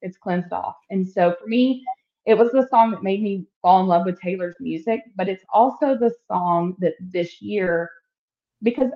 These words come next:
I wouldn't even say, even though I love the nineteen eighty-nine album and the ones since then, I wouldn't say I was, like, a Swiftie at all until this year. And I think it was, like, being able to hear Clean again, being able to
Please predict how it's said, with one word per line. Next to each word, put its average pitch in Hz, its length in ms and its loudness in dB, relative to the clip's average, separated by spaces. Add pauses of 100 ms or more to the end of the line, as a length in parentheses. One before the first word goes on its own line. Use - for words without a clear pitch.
I 247 100 6
wouldn't 349 260 4
even 233 280 0
say, 202 280 4
even 220 180 -2
though 226 80 2
I 196 60 4
love 185 240 2
the 196 80 -4
nineteen 185 320 -8
eighty-nine 170 460 -6 (100)
album 175 340 -4
and 185 120 -2
the 170 60 -2
ones 170 380 -6 (200)
since 240 260 -2
then, 170 400 -2
I 208 80 4
wouldn't 269 300 4
say 185 160 0
I 175 80 4
was, 165 120 -4
like, 170 140 -6
a 156 60 -20
Swiftie 165 440 -6
at 156 60 0
all 165 320 4
until 202 280 -4
this 175 300 -4
year. 151 380 -10 (480)
And 202 140 -4
I 190 80 0 (120)
think 214 240 -4
it 208 140 -2
was, 185 140 -6
like, 175 220 0
being 208 200 -4
able 196 200 -2
to 175 200 -2
hear 190 160 -8
Clean 180 320 -8
again, 165 440 -8
being 185 240 -6
able 190 380 -2
to 196 140 -8